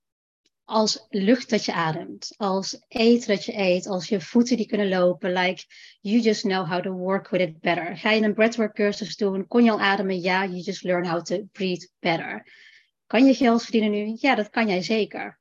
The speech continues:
You just learn how to do it better. En dat is gewoon met alles. Hey, dit is echt een goede pitch.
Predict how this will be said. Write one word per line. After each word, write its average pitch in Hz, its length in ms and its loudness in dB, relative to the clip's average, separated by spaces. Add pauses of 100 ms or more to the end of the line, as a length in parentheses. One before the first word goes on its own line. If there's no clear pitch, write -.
(100)
You 208 180 0
just 180 200 -4
learn 170 240 -2
how 165 120 -2
to 170 140 -8
do 175 100 0
it 180 160 -6 (120)
better. 190 360 2
En 185 140 -4
dat 196 160 0
is 226 140 -2
gewoon 190 180 -2
met 180 280 -4 (220)
alles. 165 420 -2
Hey, 175 160 0
dit 202 100 -4
is - 180 -8
echt - 220 0
een 254 80 6
goede 220 240 4
pitch. - 420 -2